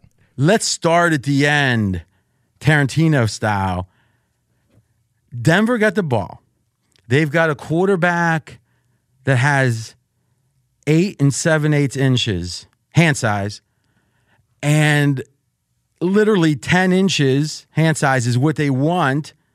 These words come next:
in the N F L. That's where they say, "Ah, you, we don't, we're fine with that. We're fine with ten." And it's like, it's an inch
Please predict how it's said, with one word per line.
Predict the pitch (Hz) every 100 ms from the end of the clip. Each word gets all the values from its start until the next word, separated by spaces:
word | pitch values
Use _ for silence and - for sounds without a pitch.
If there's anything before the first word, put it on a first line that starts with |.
| _ -
in | 147
the |
N | 160 165
F |
L. | 185 135
That's | 156 175
where | 170
they | 156
say, | 185 185
"Ah, | 226 247 233
you, | 208 226
we | 285
don't, | 277 233
we're | 214 302
fine | 269 247 220 156
with | 120
that. | 117 92 87
We're | 156
fine | - 175 180
with | 175 -
ten." | 180 165 98 90 - _ _ _ _ _ -
And | 120
it's | 123 -
like, | 127 120 104 - _ _ _ _ _ _ _ _ _ -
it's | 120 143
an | 147 -
inch | 208 220 160 -